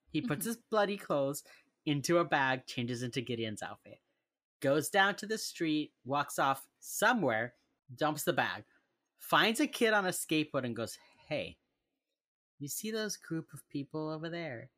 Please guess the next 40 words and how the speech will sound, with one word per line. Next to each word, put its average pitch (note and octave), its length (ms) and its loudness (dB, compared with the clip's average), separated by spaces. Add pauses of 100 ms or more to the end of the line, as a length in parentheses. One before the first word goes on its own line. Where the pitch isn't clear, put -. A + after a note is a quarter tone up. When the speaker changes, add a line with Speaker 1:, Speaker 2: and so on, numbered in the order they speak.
(560)
Speaker 1:
If - 220 -10
you D#3 160 -6
go G#3+ 160 -2
say D#3+ 340 -2
this, B2 600 -2 (540)
they'll C3+ 160 2
give A#2 200 -6
you A#2+ 80 -6
ten G#2+ 280 -10
bucks." - 420 -14 (1400)
And C3 160 -4
the A#2+ 80 -2
kid A#2+ 180 -6
goes, A2+ 340 -4 (140)
"Okay." E3+ 460 0 (480)
He C#3+ 80 -2
skates F3+ 560 0
over D3 220 4
and C#3 80 0
is B2 160 -4
like, A#2+ 340 0 (540)
"They D3+ 80 2
say G#3+ 200 4
beauty G3+ 300 2
can F#3+ 200 -6
cover E3+ 280 0
a D#3 60 0
multitude C3+ 420 -2
of D3 80 -2
sins, A2+ 560 -6
while C3 140 -2
underneath D3+ 420 -4
it D#3 80 -2
all, C#3 420 0
we C#3 140 -2
all C3 100 0
look B2+ 160 -8
exactly B2 440 -4
the A#2+ 80 -6
same. - 340 -12